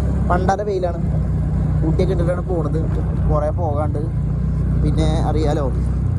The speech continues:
അങ്ങനെ എപ്പോഴും വീഡിയോ എടുക്കാൻ പറ്റില്ല. ഇപ്പോൾ ഞാനിപ്പോൾ ഒരു മുപ്പത് കിലോമീറ്റർ കഴിഞ്ഞിട്ടാണ് ഞാൻ പിന്നെ അടുത്ത വീഡിയോ എടുക്കുന്നത്. ഇനി പട്ടാമ്പിയിൽ നിന്ന് ഒരു ചായ അമ്പത് കിലോമീറ്ററിൽ ഒരു ചായ അടിക്കാൻ നിർബന്ധം ഉണ്ടോ എന്ന് വെച്ച് കഴിഞ്ഞാൽ നിർബന്ധം അങ്ങനെ നിർബന്ധമൊന്നുമില്ല, എന്നാലും ഒരു ചായ അടിച്ചേക്കാം.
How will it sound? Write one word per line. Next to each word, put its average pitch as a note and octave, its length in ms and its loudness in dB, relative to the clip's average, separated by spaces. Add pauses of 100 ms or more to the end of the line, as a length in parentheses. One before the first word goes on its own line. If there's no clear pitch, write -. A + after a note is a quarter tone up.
(180)
അങ്ങനെ D#3 220 0 (180)
എപ്പോഴും D3+ 320 -2
വീഡിയോ D3+ 180 0
എടുക്കാൻ D3 220 0
പറ്റില്ല. - 200 -2 (540)
ഇപ്പോൾ - 200 0
ഞാനിപ്പോൾ D#3 280 0
ഒരു D#3+ 140 0
മുപ്പത് D3+ 200 0
കിലോമീറ്റർ D3+ 260 0
കഴിഞ്ഞിട്ടാണ് D3 340 -2
ഞാൻ - 100 -4
പിന്നെ D#3 160 -2
അടുത്ത C#3 220 0
വീഡിയോ - 180 0
എടുക്കുന്നത്. - 280 0 (1040)
ഇനി F3+ 140 2 (920)
പട്ടാമ്പിയിൽ F3+ 440 2
നിന്ന് F#3 120 2
ഒരു F3+ 140 2
ചായ E3+ 240 2 (220)
അമ്പത് E2 200 2
കിലോമീറ്ററിൽ E3 500 2 (360)
ഒരു F3 140 0
ചായ F3+ 120 0
അടിക്കാൻ F3 280 0
നിർബന്ധം F#3 300 0
ഉണ്ടോ F3+ 100 0
എന്ന് - 40 -2
വെച്ച് - 140 -2
കഴിഞ്ഞാൽ F#3+ 260 -2 (160)
നിർബന്ധം F3+ 420 -2
അങ്ങനെ E3 280 -4
നിർബന്ധമൊന്നുമില്ല, G#3 480 -2 (720)
എന്നാലും C#3+ 300 0
ഒരു D#3 100 -4
ചായ E3 160 2
അടിച്ചേക്കാം. D#3+ 400 0